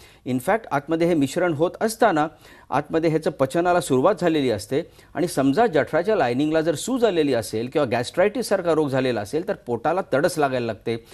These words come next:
पोट फुगायला लागतं किंवा पोटामध्ये जळजळ करायला लागते. आणि ह्याला आपण जे कॉमन शब्दामध्ये ॲसिडिटी म्हणतो त्याला, त्याचं सगळ्यात महत्त्वाचं कारण म्हणजे जठराच्या लायनिंगला आलेली सूज. तसंच पुढे जेव्हा अन्न जातं, तेव्हा छोट्या आतडीमध्ये जातं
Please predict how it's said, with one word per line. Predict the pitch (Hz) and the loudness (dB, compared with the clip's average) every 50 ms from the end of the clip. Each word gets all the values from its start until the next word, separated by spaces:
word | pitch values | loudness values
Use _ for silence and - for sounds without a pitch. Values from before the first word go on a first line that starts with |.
| - - _ _ | -20 -20 _ _
पोट | - 180 175 | -2 -2 -2
फुगायला | - - 139 123 165 185 185 165 | -2 -2 0 2 4 4 4 4
लागतं | 143 131 - - - 131 127 | 2 0 -2 -2 -2 -2 -2
किंवा | 127 - 160 147 - | 0 0 -2 -4 -2
पोटामध्ये | - 170 - - 180 185 208 208 220 196 | -2 -2 0 0 0 0 2 2 2 4
जळजळ | 160 165 160 156 160 165 156 | 4 4 4 4 4 2 2
करायला | - 139 135 131 123 117 | 2 0 0 0 0 0
लागते. | 110 101 - - 107 104 101 - - - - - - - - | -4 -6 -6 -6 -6 -6 -6 -8 -14 -20 -20 -20 -14 -6 -2
आणि | 165 170 | 0 0
ह्याला | 156 147 170 208 | 2 2 2 2
आपण | 190 160 - 185 180 | 2 2 0 -2 -2
जे | 120 - 185 | 0 -2 -2
कॉमन | - - 131 131 151 180 175 | 0 0 0 0 0 -2 -2
शब्दामध्ये | - 156 135 139 160 160 165 156 151 | -2 -2 -2 0 0 0 0 0 0
ॲसिडिटी | 127 120 - 180 175 180 170 170 | 0 0 -2 -2 -2 -2 -2 -2
म्हणतो | 156 127 120 113 107 135 139 | -2 -2 -2 -4 -4 -4 -6
त्याला, | 143 - 151 160 185 208 220 214 - - 156 - | -4 -2 0 2 2 2 0 -2 -6 -18 -14 -8
त्याचं | - 135 131 - 202 175 170 - 127 | -6 -4 -2 -2 -2 -4 -4 -4 -4
सगळ्यात | 135 131 151 185 202 180 | -2 0 2 0 0 0
महत्त्वाचं | 156 143 151 156 175 170 160 185 170 | 0 -2 0 0 0 -2 -2 -2 -2
कारण | - 151 139 143 143 135 | 0 0 0 0 0 -2
म्हणजे | 143 156 180 | -2 -4 -2
जठराच्या | 156 139 123 - - 151 156 185 180 | -2 -2 -2 -2 -2 -4 -2 0 0
लायनिंगला | 165 135 123 120 131 139 160 165 | 0 0 0 -2 -2 0 0 0
आलेली | 131 113 123 131 143 165 | 0 0 -2 -4 -4 -4
सूज. | - - 190 123 98 98 - - - - - - - - - - | -4 -2 -2 -2 -2 -4 -8 -14 -20 -20 -20 -20 -20 -12 -4 -2
तसंच | 160 156 - 247 233 240 | 0 2 4 4 2 2
पुढे | - - 151 175 214 240 | 2 2 4 4 4 4
जेव्हा | 226 254 247 214 | 4 4 4 4
अन्न | 180 180 190 190 | 2 0 0 0
जातं, | 170 156 123 104 175 190 | 2 2 0 0 -2 -4
तेव्हा | 185 185 226 240 - - | -2 -2 -2 -2 0 0
छोट्या | 175 165 170 254 | 0 2 4 4
आतडीमध्ये | 226 170 190 180 165 156 139 120 117 113 | 2 2 2 0 0 0 0 -2 -2 -2
जातं | 101 92 - - | -4 -6 -6 -8